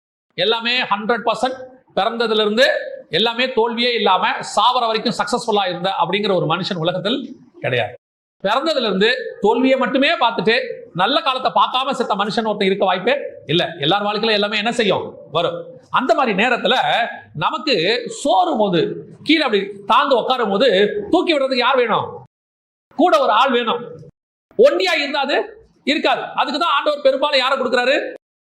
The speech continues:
மனைவியை கொடுக்குறாரு வீட்டுல. எனக்கு ரொம்ப பிடிச்ச ஒரு காரியம் என்னன்னா,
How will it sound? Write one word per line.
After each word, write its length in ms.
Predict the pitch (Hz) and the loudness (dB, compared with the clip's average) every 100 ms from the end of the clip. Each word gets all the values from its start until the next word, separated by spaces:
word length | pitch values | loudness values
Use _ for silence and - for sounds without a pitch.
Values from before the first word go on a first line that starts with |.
| _ - | _ -2
மனைவியை 460 | 180 262 294 269 | 0 2 2 0
கொடுக்குறாரு 320 | 220 226 190 - - - _ | 0 0 -2 -2 -14 -20 _
வீட்டுல. 240 | 226 269 226 - - _ _ _ _ _ _ | -2 0 0 -4 -10 _ _ _ _ _ _
எனக்கு 220 | 240 226 | -6 -2
ரொம்ப 220 | 226 269 269 | -2 -2 0
பிடிச்ச 480 | 262 185 233 165 - | 0 0 0 -2 -2
ஒரு 160 | 190 196 | -2 0
காரியம் 300 | 208 214 - | 0 0 -2
என்னன்னா, 680 | - 196 214 202 156 214 | -2 -2 0 -2 -4 -6